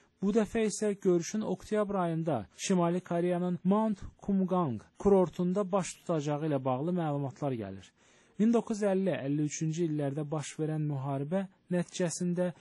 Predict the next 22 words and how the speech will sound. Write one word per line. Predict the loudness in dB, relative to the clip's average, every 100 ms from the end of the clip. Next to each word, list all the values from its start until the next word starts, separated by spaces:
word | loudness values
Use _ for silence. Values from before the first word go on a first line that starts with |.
| -2 6
ölkə | 8 6 -2 -8
kommunist | -4 -2 0 0 -2 -4 -10
Şimali | -8 -4 -2 -2 -4
Koreya | -6 -4 -2 0 -2 0
və | -2 -4 -14 0
demokrat | 2 4 0 0 0 0 _ _ -2
Cənubi | 4 4 2 -2
Koreyaya | -4 -2 0 2 2 0 0
bölünüb | -2 -4 -6 -4
və | -4
nəticədə | -2 -4 -4 -4 0 0 0 -4 _ 4
milyonlarla | 6 6 2 2 0 0 -4
Koreyalı | 0 0 2 2 0 -2 -2
ailə | 0 0 -2 -2
biri-birindən | -2 0 0 0 -2 -4 -4
ayrılıb. | -6 -8 -12 -18 _ _
Onlar | 0 2 2 0
ilk | -2 -4 -4
dəfə | -6 -4 -2
olaraq | 0 0 -4 -8
iki | -4
mininci | 0 2 0 0